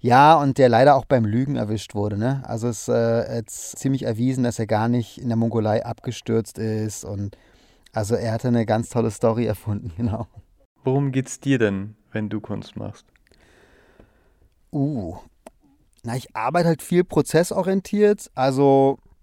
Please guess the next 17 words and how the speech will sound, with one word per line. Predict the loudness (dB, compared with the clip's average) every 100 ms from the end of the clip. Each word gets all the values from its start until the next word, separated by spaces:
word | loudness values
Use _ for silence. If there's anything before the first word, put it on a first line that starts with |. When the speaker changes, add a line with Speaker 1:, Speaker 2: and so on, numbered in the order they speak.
| -20 _ _ _ _ _ _ -8
Speaker 1:
mir | -6
geht's | -4 -6 0
darum, | 2 4 4
einen | 4
Rahmen | 2 0 0 -2
zu | -4
schaffen, | 2 4 4 0 -2 0
wo | 0 2
irgendwie | 2 4 2 2
was | 0 0
passieren | -4 0 0 2
kann | 4 4 4
und | 0 0
ich | -2 0
weiß | 0 0 0
nicht, | 0 0 -2
was. | -2 -2 -6